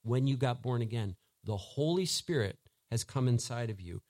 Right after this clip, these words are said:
You need to know that clearly. We're gonna talk about that more. The law of sin and death, in that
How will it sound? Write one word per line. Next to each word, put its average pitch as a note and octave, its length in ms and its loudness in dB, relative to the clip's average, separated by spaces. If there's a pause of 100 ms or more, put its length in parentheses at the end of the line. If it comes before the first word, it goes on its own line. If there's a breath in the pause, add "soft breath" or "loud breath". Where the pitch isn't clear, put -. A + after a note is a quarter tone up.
(180)
You C3+ 180 4
need F3 320 2
to D#3 120 0
know C#3 320 2
that B2+ 280 -4
clearly. - 540 -4 (1400)
We're B2 100 -2
gonna C3 100 0
talk C3+ 320 -2
about A2 280 -8
that G#2+ 140 -6
more. G#2 440 -4 (4000)
The B2 220 -2
law C3+ 600 0
of D#3 140 -4
sin - 340 -2
and C#3 160 2
death, A#2+ 520 -2
in D#3+ 220 2
that G#2+ 400 0